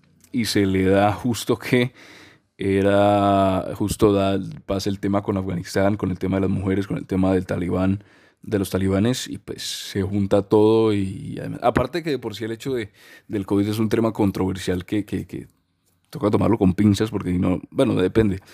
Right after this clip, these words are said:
Si le impo-, si a, si a la persona que va a hablar le importa lo que piensen los demás, pues va a tomarlo con pinzas, va a ver qué decir, va a ver cómo pensar, y si no, pues va a hablar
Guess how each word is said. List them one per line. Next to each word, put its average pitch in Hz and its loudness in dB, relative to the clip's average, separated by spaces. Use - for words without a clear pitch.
Si - -6
le 107 2
impo-, 107 2
si 117 4
a, 110 6
si 110 0
a 113 6
la 107 4
persona 117 4
que 143 0
va 110 2
a 110 4
hablar 120 2
le 131 2
importa 123 0
lo 120 0
que 101 0
piensen 107 -2
los 113 2
demás, 104 0
pues 98 -6
va 98 0
a 95 2
tomarlo 101 0
con 92 0
pinzas, 110 0
va 95 0
a 92 0
ver 101 -2
qué 104 -2
decir, 117 -4
va 101 -2
a 98 0
ver 98 0
cómo 104 -2
pensar, 95 -4
y 170 -4
si 110 -2
no, 101 0
pues 117 0
va 98 -4
a 95 -2
hablar 101 -2